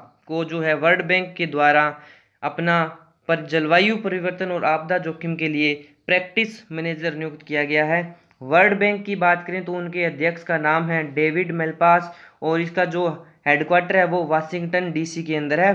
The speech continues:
विश्व बैंक का। नेक्स्ट क्वेश्चन की ओर चलते हैं। लास्ट वीडियो को क्वेश्चन था, फ्लिपकार्ट ने छब्बीस शहरों में होम डिलीवरी के लिए किस भारतीय रिटेल आउटलेट के साथ साझेदारी की है? तो इनमें से आंसर है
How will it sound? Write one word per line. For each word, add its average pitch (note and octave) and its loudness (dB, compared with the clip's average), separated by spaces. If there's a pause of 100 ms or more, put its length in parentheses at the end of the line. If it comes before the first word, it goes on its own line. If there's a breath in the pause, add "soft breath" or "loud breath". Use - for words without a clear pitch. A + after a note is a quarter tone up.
(120)
विश्व E3+ -2
बैंक C#3+ -2
का। B2 -2 (240 loud breath)
नेक्स्ट F3+ 0
क्वेश्चन F#3+ -2
की F3+ -2
ओर F#3 0
चलते F3 -4
हैं। G3 2 (800)
लास्ट D#3 2
वीडियो F#3 -2
को F3 -10
क्वेश्चन F3 -10
था, E3+ 0 (380 loud breath)
फ्लिपकार्ट G3 4
ने F#3 -2
छब्बीस F#3 -4
शहरों E3+ 0
में E3+ 0
होम D#3 -4
डिलीवरी F3+ 0
के F3 -2
लिए E3 0
किस F3+ -4
भारतीय C#3+ 2 (180)
रिटेल D#3+ 2
आउटलेट D3 0
के D#3+ -4
साथ D#3 0
साझेदारी D3 -4
की D3 -10
है? D#3+ -4 (440 loud breath)
तो D#3+ 4
इनमें E3+ 2
से F3 0
आंसर E3+ 2
है D#3 0